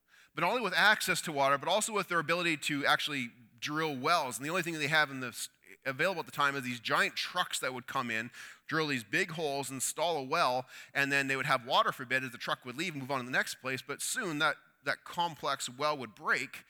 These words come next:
and there was nobody left in the village who could fix it. And so this resource that they had tapped into suddenly was right below the surface, but they weren't able to get it. And so he went back home and he thought, "This is right down my alley."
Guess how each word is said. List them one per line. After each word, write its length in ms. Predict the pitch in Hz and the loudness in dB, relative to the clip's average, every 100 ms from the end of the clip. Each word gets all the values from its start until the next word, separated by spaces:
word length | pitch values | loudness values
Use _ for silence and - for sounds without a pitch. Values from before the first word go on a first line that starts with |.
| - - | -20 -8
and 120 | 147 | -4
there 80 | 156 | 0
was 120 | 151 | -2
nobody 260 | 131 185 170 | -2 -2 0
left 360 | 151 143 - - | 2 0 -2 -8
in 160 | 143 | -4
the 80 | 131 | -4
village 460 | 120 190 131 127 - | -2 -2 -2 -6 -6
who 100 | 139 | -6
could 160 | 156 | -8
fix 220 | - 233 - | -8 -8 -10
it. 80 | - _ _ _ _ _ _ | -16 _ _ _ _ _ _
And 100 | 131 | -8
so 80 | 165 | -6
this 180 | 151 120 | -4 0
resource 340 | 175 160 151 | -2 0 -4
that 100 | 143 | -2
they 80 | 135 | -2
had 200 | 127 - | -2 -2
tapped 380 | - 165 131 - | -2 -2 -2 -6
into 320 | 180 135 139 | -8 -6 -10
suddenly 480 | - 135 110 110 107 _ - - - | -4 -4 -4 -8 -10 _ -20 -20 -10
was 200 | 123 107 | -8 -2
right 180 | 131 147 | -2 -2
below 180 | 143 | -6
the 80 | 135 | -6
surface, 300 | - 185 135 - | -4 -6 -6 -10
but 80 | |
they 60 | 120 | -10
weren't 160 | 123 123 | -8 -8
able 140 | 110 | -10
to 60 | 107 | -14
get 200 | 117 76 | -14 -14
it. 80 | - _ _ _ - - - | -18 _ _ _ -20 -20 -6
And 120 | 135 | -2
so 140 | 131 156 | 0 0
he 140 | 143 | 0
went 160 | 254 190 | -2 2
back 220 | 180 170 | 2 2
home 240 | - 175 | -2 -4
and 80 | 131 | -2
he 60 | 135 | -4
thought, 340 | 151 117 113 | 0 0 0
"This 180 | 156 - | -2 0
is 160 | 160 120 | -4 -2
right 220 | 143 156 | -2 0
down 200 | 143 143 | -2 -2
my 140 | 127 | -2
alley." 340 | 104 92 92 | -4 -4 -6